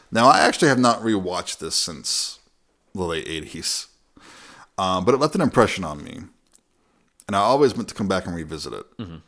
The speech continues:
Speaker 1: And it was always something I had in mind for the podcast, too. Um,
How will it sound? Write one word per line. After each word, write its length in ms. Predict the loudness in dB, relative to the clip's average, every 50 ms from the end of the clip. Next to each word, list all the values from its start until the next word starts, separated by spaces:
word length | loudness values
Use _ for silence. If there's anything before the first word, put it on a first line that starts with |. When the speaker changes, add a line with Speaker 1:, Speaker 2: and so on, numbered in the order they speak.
| _ _ _ _ _ _ _ _ _ -8
Speaker 1:
And 80 | -4 -2
it 20 | 0
was 100 | 4 4
always 200 | 6 6 6 4
something 260 | 0 -2 -4 -4 -4
I 60 | -4 -6
had 240 | -4 -2 -2 -2 -2
in 120 | -4 -6
mind 400 | -8 -10 -10 -10 -10 -12 -14 -14
for 80 | -14 -14
the 40 |
podcast, 640 | -6 -2 -2 -2 -2 -4 -10 -12 -12 -10 -10 -10 -8
too. 300 | -8 -8 -8 -10 -10 -12 -18 _ _ _ _ _ _ _ _ _ _ _ _ _ _ _ _ _ -10
Um, 480 | -8 -8 -8 -8 -12 -16 -18 -20 -20